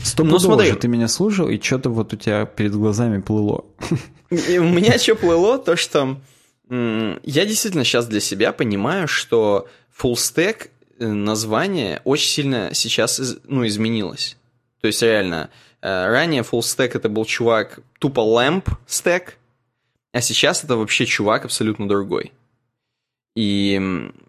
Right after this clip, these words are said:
Speaker 2: я не знаю, кстати, именно чуваков, которые говорят, что они фуллстеки,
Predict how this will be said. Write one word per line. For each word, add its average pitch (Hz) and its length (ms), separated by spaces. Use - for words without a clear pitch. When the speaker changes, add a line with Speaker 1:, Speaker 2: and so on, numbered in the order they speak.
Speaker 2:
я 131 340
не 165 100
знаю, 160 500
кстати, - 720
именно 120 280
чуваков, 113 580
которые 120 500
говорят, 113 460
что - 280
они 107 500
фуллстеки, - 880